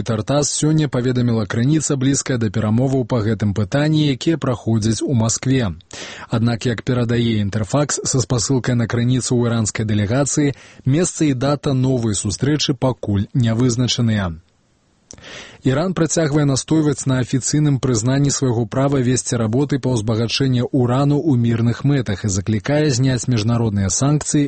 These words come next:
якія падрываюць яго эканоміку. Сусветныя дзяржавы, у сваю чаргу, хочуць атрымаць ад Тэхерану дазвол на наведванне інспектарамі магатэ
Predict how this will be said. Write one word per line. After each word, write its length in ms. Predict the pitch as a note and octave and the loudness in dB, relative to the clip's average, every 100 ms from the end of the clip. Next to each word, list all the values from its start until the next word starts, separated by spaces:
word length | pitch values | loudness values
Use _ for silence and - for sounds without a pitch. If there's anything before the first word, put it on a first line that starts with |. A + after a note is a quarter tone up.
| D3+ | -2
якія 480 | A2+ G#2 - D3 C#3+ | -2 -2 0 -2 0
падрываюць 720 | B2+ G#2+ G2+ G2+ A#2 G#2+ - B2+ | -2 0 0 0 0 -2 -2 0
яго 320 | A#2+ G2+ G2+ F#2 | 0 0 0 0
эканоміку. 720 | A2+ A#2 A#2+ A#2 - F#2+ D#2+ - - - - - | 0 0 2 0 0 -2 -4 -12 -14 -14 -16 -6
Сусветныя 560 | - C3+ D3+ F3+ E3+ D#3 | -2 0 0 0 0 2
дзяржавы, 400 | D3+ C3 D3 C#3 | 0 2 2 2
у 80 | B2+ | 0
сваю 320 | - A2+ C#3+ | 0 2 2
чаргу, 400 | C#3 C3+ A#2+ C3+ | 2 0 0 0
хочуць 400 | - B2+ B2+ A#2 | 0 -2 -2 -2
атрымаць 480 | G#2+ A2+ A#2 A2 A2+ | -2 0 0 0 -2
ад 80 | - | -2
Тэхерану 560 | G#2+ A2 B2 D3 D3 | 0 0 2 2 2
дазвол 420 | B2 A2 G#2+ B2+ | 0 -2 0 0
на 140 | B2+ A#2 | 2 2
наведванне 560 | A2+ B2 A2+ A2+ A2+ | 2 0 0 2 2
інспектарамі 640 | G#2+ - A#2 G#2 B2+ A2+ A2 | 0 -2 -4 -2 0 2 2
магатэ 640 | G#2+ G2 G#2+ F#2 C3+ D3 | 2 0 -2 -2 -2 -2